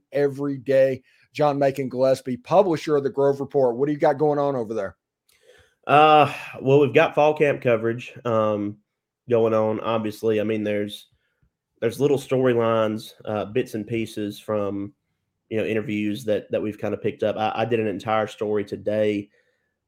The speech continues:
Speaker 2: on Jalen Knox's interview, but it wasn't from talking about the receiver room. It was actually his comments on the quarterback situation. Um,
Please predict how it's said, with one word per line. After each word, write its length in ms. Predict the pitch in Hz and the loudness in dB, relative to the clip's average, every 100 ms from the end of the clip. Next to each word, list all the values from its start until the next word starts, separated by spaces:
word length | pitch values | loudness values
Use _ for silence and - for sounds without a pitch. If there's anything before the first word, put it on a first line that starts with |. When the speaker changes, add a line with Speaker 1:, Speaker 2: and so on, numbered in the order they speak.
| - | -2
Speaker 2:
on 260 | 110 104 | 0 0
Jalen 320 | 101 110 101 | 2 2 2
Knox's 440 | 101 120 127 113 110 | 0 -2 -4 -6 -4
interview, 440 | 104 104 101 101 | -4 -4 -4 -4
but 180 | 101 101 | -4 -4
it 100 | 98 | -4
wasn't 440 | 107 117 113 110 - | 0 0 0 -2 -6
from 580 | - 110 107 104 98 95 | -4 0 0 -2 -6 -2
talking 340 | 113 110 110 | -2 -2 -4
about 240 | 104 101 | -4 -4
the 80 | 98 | -6
receiver 420 | 95 - 117 107 | -10 -6 -6 -4
room. 280 | 98 98 98 | -6 -6 -6
It 40 | 90 | -6
was 140 | 98 | -4
actually 320 | 101 101 98 | -4 -6 -6
his 140 | 101 - | -8 -8
comments 420 | 101 98 98 98 | -6 -4 -6 -4
on 320 | 104 101 101 - _ _ _ | -4 -4 -6 -12 _ _ _
the 60 | 104 | -2
quarterback 420 | 135 123 110 87 | 2 4 2 -2
situation. 540 | - 98 98 90 - 78 _ _ _ _ - | -6 -6 -4 -4 -6 -16 _ _ _ _ -4
Um, 500 | 117 113 107 104 101 | 2 4 2 0 -6